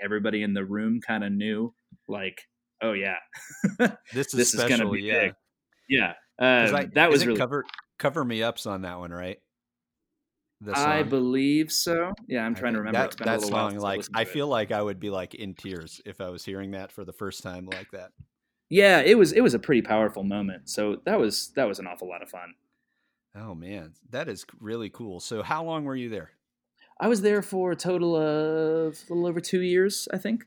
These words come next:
Speaker 1: two and a half, maybe.
Speaker 2: Cool, cool. So you're working there, and is that when your Stringjoy kinda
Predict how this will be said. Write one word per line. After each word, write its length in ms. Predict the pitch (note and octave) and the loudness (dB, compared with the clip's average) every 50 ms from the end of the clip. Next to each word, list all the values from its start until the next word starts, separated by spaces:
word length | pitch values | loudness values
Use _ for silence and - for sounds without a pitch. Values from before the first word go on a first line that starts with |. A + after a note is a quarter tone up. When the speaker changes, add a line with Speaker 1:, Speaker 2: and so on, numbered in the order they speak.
| _ - | _ -6
Speaker 1:
two 140 | - F3+ E3 | -2 0 0
and 80 | E3 D#3+ | 2 2
a 40 | D#3+ | 0
half, 220 | E3 E3+ F#3+ - | 0 -2 -2 -4
maybe. 360 | F#3 F3+ E3+ F#3 G3+ G3 _ _ _ _ _ _ _ _ _ _ _ _ _ _ _ _ | -6 -4 -2 -2 -4 -4 _ _ _ _ _ _ _ _ _ _ _ _ _ _ _ _
Speaker 2:
Cool, 260 | - D#3 C3+ G#2+ F#2+ | -8 -8 -6 -6 -8
cool. 300 | - - C#3+ B2+ G#2 F#2+ | -8 -8 -6 -6 -6 -6
So 160 | - - A#2+ | -6 -6 -6
you're 120 | A2 A2 | -6 -6
working 380 | G#2+ G#2+ B2+ C3+ - - C3 A#2+ | -6 -4 -6 -6 -4 -4 -6 -4
there, 220 | A#2+ A#2+ B2 B2+ | -4 -4 -4 -4
and 160 | A2+ G#2 G#2 G#2 | -4 -4 -4 -4
is 160 | G2+ F#2+ G2 | -6 -4 -6
that 260 | - A2+ A2 A2+ A2 | -4 -4 -4 -6 -6
when 280 | A2+ A2 A2 G#2+ G#2+ G#2+ | -8 -6 -6 -4 -4 -6
your 140 | G#2 G2+ G2+ | -6 -6 -8
Stringjoy 800 | - - - A#2+ A2 A2 G#2+ G#2 A2 A2 A2+ A2 A2 A2 G#2+ | -8 -10 -10 -8 -6 -6 -6 -6 -6 -4 -4 -2 -2 -4 -6
kinda 460 | - - A#2 A2 G#2+ G#2+ G#2 G#2 A2 | -6 -6 -8 -6 -4 -4 -4 -4 -4